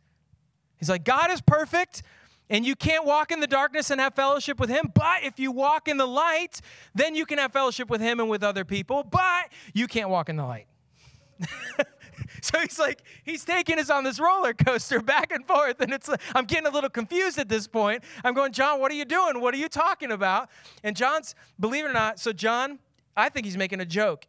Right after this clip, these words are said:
in verse, um, number eight. Now, it's a serious teaching point, but I think it's a little bit tongue-in-cheek because pastors do this joke all the time. We just tell it a little differently. We say, "All right, so nobody's perfect, and I'll prove it.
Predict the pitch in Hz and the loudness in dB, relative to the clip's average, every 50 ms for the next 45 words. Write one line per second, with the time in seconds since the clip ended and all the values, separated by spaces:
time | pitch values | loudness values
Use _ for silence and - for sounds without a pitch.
0 | _ - 175 170 156 147 170 170 170 165 - - - - _ _ _ _ _ _ | _ -6 -4 -4 -2 -2 -2 -2 -2 -4 -6 -10 -10 -14 _ _ _ _ _ _
1 | _ _ _ _ - 165 160 156 160 175 180 180 180 170 165 156 175 170 151 139 | _ _ _ _ -2 0 0 0 -2 -2 -2 -2 -2 -2 -2 -2 -2 -2 -2 -4
2 | - 160 185 - - 196 - - 240 240 233 208 165 - 240 233 - - 190 160 | -4 -6 -6 -4 -6 -6 -6 -4 -4 -4 -4 -6 -6 -8 -10 -8 -8 -8 -10 -8
3 | - 165 156 156 156 - - - - - _ - 196 208 220 220 294 294 277 254 | -6 -4 -4 -4 -6 -10 -16 -20 -20 -12 _ 0 0 0 2 0 -2 -4 -4 -4
4 | - 214 202 208 208 196 180 196 185 - 208 208 190 185 170 170 160 - 233 208 | -4 -2 -2 -2 -2 -2 -4 -8 -6 -4 -2 -2 -2 -2 -6 -6 -4 -4 -4 -6
5 | 160 - - - - - - - 180 202 - 240 220 208 202 - - - - _ | -6 -10 -16 -20 -20 -20 -8 -6 -6 -2 -2 -2 -2 -2 -2 -6 -12 -16 -8 _
6 | - 254 269 285 269 - 226 202 170 - 214 226 202 202 175 - - 196 208 220 | 0 0 0 0 -2 -6 -6 -8 -6 -6 -6 -4 -4 -6 -6 -6 -4 -2 -2 -2
7 | 220 - 185 190 196 190 170 - 196 190 214 247 254 190 170 156 - - 185 185 | -2 0 0 0 0 -2 -4 -4 -2 -2 -2 -4 -6 -8 -8 -8 -4 -2 -2 -2
8 | 190 185 185 190 190 185 165 190 185 - - 214 208 214 240 247 - _ - - | -2 -2 -4 -4 -6 -6 -6 -8 -8 -6 -8 -6 -6 -6 -8 -8 -12 _ -20 -20
9 | - - - - - - 185 226 240 - - 214 196 190 190 180 - - - - | -20 -20 -20 -20 -10 -4 -4 -4 -2 -2 0 0 0 0 -2 -4 -8 -10 -2 2
10 | 220 254 262 226 185 - - - - 240 233 226 196 143 - - 175 202 247 294 | 2 4 4 2 -2 -6 -6 -2 0 0 0 0 -4 -8 -4 -2 0 2 4 4
11 | 320 330 311 320 302 285 - - - 269 262 208 - 190 165 - 220 226 233 220 | 2 2 2 0 -2 -2 -4 -2 0 0 0 0 -2 -4 -2 0 0 0 0 -2
12 | - 220 247 240 202 185 160 143 | -2 -2 -2 0 0 -2 -4 -4